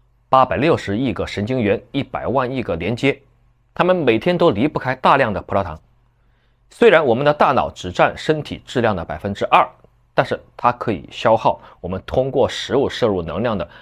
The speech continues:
百分之二十到百分之二十五。然而，大脑需要糖是一回事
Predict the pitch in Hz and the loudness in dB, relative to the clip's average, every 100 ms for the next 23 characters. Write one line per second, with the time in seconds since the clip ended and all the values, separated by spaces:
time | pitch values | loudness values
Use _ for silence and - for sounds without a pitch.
0 | _ - 73 95 95 139 117 - 82 90 | _ -14 -8 -6 -2 -2 -2 -6 -14 -12
1 | 80 92 98 98 82 - _ _ _ _ | -10 -10 -10 -10 -14 -16 _ _ _ _
2 | _ - 143 151 - - _ - 180 131 | _ 0 4 4 2 -8 _ 2 4 4
3 | 92 85 - - 127 135 98 - 92 104 | 2 0 -4 -6 0 2 2 -2 -4 -2
4 | 107 95 - 92 - 110 | -2 -4 -4 -6 -4 -6